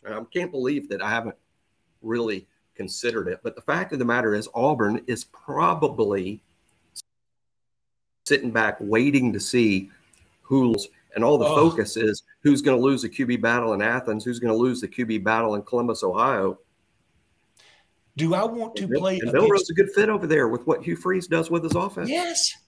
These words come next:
Speaker 2: Do, let me tell you something, Jimmy. If you want to, okay, now my tummy hurts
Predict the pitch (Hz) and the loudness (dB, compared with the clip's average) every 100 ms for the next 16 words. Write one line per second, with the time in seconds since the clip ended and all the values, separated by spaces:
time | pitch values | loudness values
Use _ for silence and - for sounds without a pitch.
0 | _ _ _ _ 143 175 - 135 - _ | _ _ _ _ -6 -4 -6 -20 -20 _
1 | 190 254 302 302 247 254 196 165 143 165 | -6 -4 -4 -6 -6 -6 -8 -8 -8 -8
2 | 160 - 123 127 202 269 - 208 196 - | -8 -10 -12 -8 -6 -6 -2 -2 -2 -8
3 | 131 - 143 147 120 135 170 151 127 - | -14 -10 -6 -4 -4 -2 0 0 0 -6
4 | _ _ _ _ _ _ _ 143 139 151 | _ _ _ _ _ _ _ -6 -2 -4
5 | 143 101 95 - - | -4 -4 -8 -14 -20